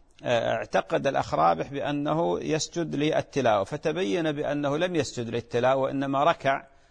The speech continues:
ولم يعلم به إلا بعد أن قال: "سمع الله لمن حمده". يقول: "فقمت فتابعته، ماذا علي؟" أبو ياسين بارك الله فيك، قل للأخ رابح بارك الله فيه بأن صلاته الصحيحة إذا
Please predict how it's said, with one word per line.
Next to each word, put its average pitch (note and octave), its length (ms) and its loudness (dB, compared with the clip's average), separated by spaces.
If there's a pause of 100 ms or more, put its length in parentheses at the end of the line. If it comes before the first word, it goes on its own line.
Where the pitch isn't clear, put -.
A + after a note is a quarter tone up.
(120)
ولم D#3 340 0
يعلم C#3 420 0
به D3+ 380 -4
إلا D3+ 240 -2
بعد C#3 280 0
أن B2+ 140 0
قال: D#3+ 240 2
"سمع C#3 340 -2
الله B2+ 280 2
لمن A2 240 -4
حمده". F2+ 340 -10 (320)
يقول: E3 280 -2
"فقمت F#3 460 -2
فتابعته، B2 880 0
ماذا D3+ 320 2
علي؟" A#2 360 2 (360)
أبو F#3 80 -8
ياسين G3 360 -2
بارك C3 300 -2
الله A#2+ 200 -2
فيك، F3+ 280 -2
قل G3+ 120 -2
للأخ C#3+ 380 -2
رابح B2+ 440 0 (380)
بارك C#3+ 360 0
الله A#2+ 200 -2
فيه E3+ 200 -4
بأن C#3+ 340 -2
صلاته D3 500 0
الصحيحة C#3+ 500 -4
إذا C#3 380 2